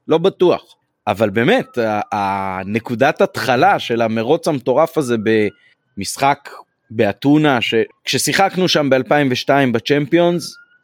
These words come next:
אני חזרתי בלי קול מהמשחקים ב-G S P, וניסיתי לת-, לתאר את זה ל-, לאנשים שהם לא מה-, מהתחום, אמרתי, תחשבו, נגיד, אתם אוהבים, אה, קונצרטים,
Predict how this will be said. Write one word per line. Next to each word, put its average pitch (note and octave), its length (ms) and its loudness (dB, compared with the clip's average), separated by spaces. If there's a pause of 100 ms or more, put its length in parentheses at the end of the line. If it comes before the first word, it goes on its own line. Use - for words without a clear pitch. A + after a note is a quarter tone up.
(140)
אני B2+ 680 2
חזרתי C3+ 540 -2
בלי B2+ 240 2
קול C#3+ 540 2 (300)
מהמשחקים A#2+ 800 -2
ב-G A#2 180 0 (140)
S - 80 -10
P, C3+ 320 -2 (500)
וניסיתי E3 400 0
לת-, - 360 -2
לתאר C3 520 0
את B2+ 80 0
זה B2+ 120 2
ל-, A#2 280 2
לאנשים A2+ 720 -2 (380)
שהם C#3 300 2
לא G#3+ 100 4
מה-, F#3 380 2
מהתחום, A3+ 500 -2
אמרתי, A3+ 440 -2 (420)
תחשבו, A3 480 2
נגיד, F#3+ 340 0
אתם E3+ 320 0
אוהבים, C#3+ 480 0
אה, A#2 160 2
קונצרטים, A#3 800 -2